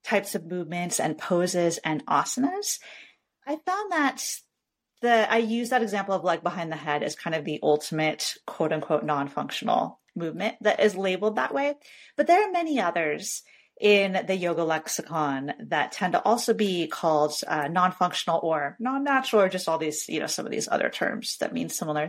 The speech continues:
things. And some of these are, for example, yoga has this, uh, this association with being full of, like, pretzel-y type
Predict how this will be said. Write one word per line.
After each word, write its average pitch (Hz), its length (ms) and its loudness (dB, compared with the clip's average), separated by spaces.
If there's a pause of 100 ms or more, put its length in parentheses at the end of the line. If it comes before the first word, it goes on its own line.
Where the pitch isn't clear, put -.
things. 247 380 4 (380)
And 294 120 4
some 415 240 2
of 539 140 -2
these 285 300 0
are, 196 500 4 (680)
for 339 80 6
example, 285 480 2
yoga 233 280 4
has 202 300 -2
this, - 500 -2
uh, 170 360 0
this - 600 2 (160)
association 110 680 2
with - 140 -10
being 165 220 -8
full 165 380 2
of, 156 220 4
like, 151 260 -2 (120)
pretzel-y 180 580 -4
type 185 400 -4